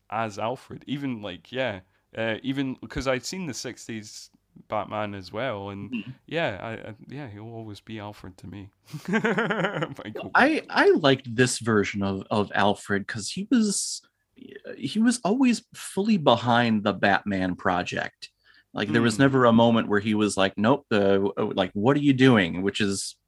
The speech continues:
Speaker 2: you know, you get great scenes like in The Dark Knight or Batman Begins, or hell, even with,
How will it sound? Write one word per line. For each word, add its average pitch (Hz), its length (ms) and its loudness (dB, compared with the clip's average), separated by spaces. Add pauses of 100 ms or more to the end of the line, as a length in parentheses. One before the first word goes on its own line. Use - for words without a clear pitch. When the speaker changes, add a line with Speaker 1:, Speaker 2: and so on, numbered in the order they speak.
Speaker 2:
you - 80 -4
know, 190 80 0
you 190 140 0
get - 200 0
great - 240 2
scenes 104 380 0
like 131 240 4
in 98 80 4
The 101 80 -2
Dark 98 340 2
Knight 92 400 0
or 87 200 -2
Batman 98 420 0
Begins, 95 640 0 (420)
or 92 80 -4
hell, 95 240 4
even 98 180 0
with, 92 120 -2